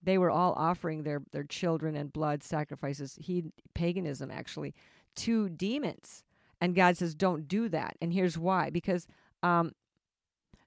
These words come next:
s-, when, when y-, Satan basically craves the blood. This is why we have a blood war. This is why the war is over the blood. And that, and Satan actually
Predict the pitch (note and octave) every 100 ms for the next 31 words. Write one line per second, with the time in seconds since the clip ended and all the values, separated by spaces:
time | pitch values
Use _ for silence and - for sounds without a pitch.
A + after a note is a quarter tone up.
0 | - - G3+ G3 F#3+ F3 - - - -
1 | - - B3 D#4 - C4 A#3+ - F#3+ F#3
2 | G3+ F3 E3+ D#3+ D#3 - _ _ _ -
3 | - F#3 E3 D#3+ D3 D#3 D#3+ D3+ A3 -
4 | D4+ C#4+ F3+ C3+ E3 E3+ D#3 D#3 E3 D3
5 | A3 - C4 G#3 E3+ D#3 E3 F3 E3 -
6 | E3+ E3 D#3 D3 E3 D3+ - F#3 G3 F3+
7 | F#3 - C4 D4 C4+ B3+ _ - _ -
8 | F#3+ G#3 - F3+ E3 D#3+